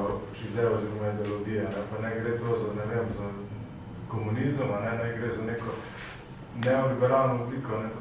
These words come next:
to si lahko predstavljamo, ko je Rok prej omenil, ne, ali pa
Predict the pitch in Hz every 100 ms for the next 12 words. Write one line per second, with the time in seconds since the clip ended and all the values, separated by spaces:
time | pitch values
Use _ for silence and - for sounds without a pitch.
0 | 120 127 127 117 117 123 120 123 - 127
1 | 127 117 110 117 120 123 123 - 123 120
2 | 123 120 107 104 113 117 127